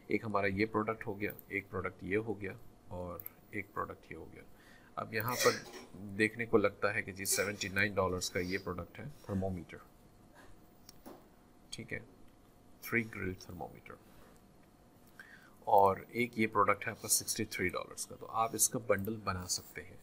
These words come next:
अब चूँकि तमाम चीज़ें Weber brand की हैं, तो बहुत अच्छी बात है, आप Weber brand को इस्तेमाल करें। उसका title जो है, हम फिर वो bundle की जो, जो policy के मुताबिक जो title बनाना है,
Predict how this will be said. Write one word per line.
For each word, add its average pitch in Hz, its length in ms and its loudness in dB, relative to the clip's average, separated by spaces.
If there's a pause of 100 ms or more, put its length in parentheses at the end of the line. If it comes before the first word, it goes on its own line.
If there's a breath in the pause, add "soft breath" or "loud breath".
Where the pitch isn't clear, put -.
(160)
अब 101 60 -10 (140)
चूँकि 120 260 4
तमाम 104 480 6
चीज़ें 113 300 4
Weber 92 380 2
brand 101 360 4
की 110 140 -2
हैं, 107 160 -4 (640 loud breath)
तो 92 300 -8 (120)
बहुत 92 180 -4
अच्छी - 200 -2
बात 95 260 -4
है, - 60 -4
आप - 400 2
Weber 90 320 -4
brand 90 220 -4
को - 80 -12
इस्तेमाल 95 380 -2
करें। 95 300 -10 (120)
उसका 98 240 2
title 110 500 2
जो 104 160 -4
है, 98 140 -2
हम 95 340 -8 (160)
फिर 104 120 -2
वो 98 220 -2
bundle 98 400 0
की 95 160 -10
जो, 95 520 -4 (220)
जो 95 180 -10
policy 107 500 6
के 107 120 -2
मुताबिक 95 400 -4
जो 98 100 -10
title 92 320 -6
बनाना 90 380 -6
है, 98 140 -14